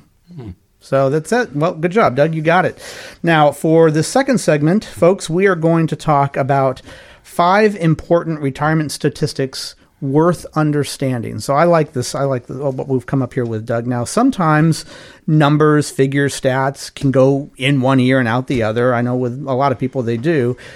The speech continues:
Speaker 2: But for this segment, we're gonna break down the five important statistics that are actually worth taking a moment to understand. They're gonna wow you, I think, some of these. They're gonna underscore some very real problems that people face when they are preparing for retirement,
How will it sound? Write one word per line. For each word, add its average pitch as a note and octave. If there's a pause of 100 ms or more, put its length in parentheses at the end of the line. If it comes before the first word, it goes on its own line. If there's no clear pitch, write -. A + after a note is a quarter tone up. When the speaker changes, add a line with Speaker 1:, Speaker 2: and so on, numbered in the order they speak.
(280)
Speaker 2:
But C#3
for -
this A3
segment, C#3+
we're E3
gonna F3+
break D3
down C#3
the A#2
five E3+
important C#3+
statistics - (320)
that C#3
are C#3+
actually E3+
worth D3+
taking D3
a C3+
moment C3+
to -
understand. A#2+
They're C3+
gonna D#3
wow C3+
you, A2
I A2
think, C3
some B2
of A#2
these. - (360)
They're D#3
gonna D#3
underscore D#3+
some C3
very D3+
real D3
problems C3+
that B2
people C3+
face C3+
when C#3
they C3+
are C3
preparing A#2+
for B2
retirement, D3